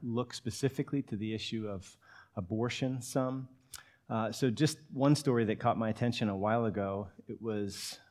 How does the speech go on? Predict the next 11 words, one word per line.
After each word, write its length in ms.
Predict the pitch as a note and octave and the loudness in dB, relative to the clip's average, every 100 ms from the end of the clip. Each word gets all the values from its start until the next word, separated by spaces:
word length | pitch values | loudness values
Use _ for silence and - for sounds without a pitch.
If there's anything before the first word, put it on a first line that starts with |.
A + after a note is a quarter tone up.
| - | -12
um, 380 | A#2 G#2+ G2+ G2 | -8 -8 -8 -12
told 320 | - B2+ A2+ | -6 -2 2
by 140 | A#2 A2 | 4 4
a 80 | |
Doctor 420 | F#2+ G#2+ G#2+ A#2 G#2 | 4 4 4 -2 0
Agnew 500 | G#2+ A#2 A2 A2+ G#2+ | 2 2 2 2 0
of 140 | F#2+ | 0
UCAL 580 | G#2+ A#2 - G#2 G#2+ A2 | 0 0 -2 -2 -2 -4
School 300 | - A#2 G#2+ | -6 -6 -2
of 60 | |
Medicine, 580 | F#2+ G#2 A2+ - A2+ A2 | 0 0 0 0 -2 -2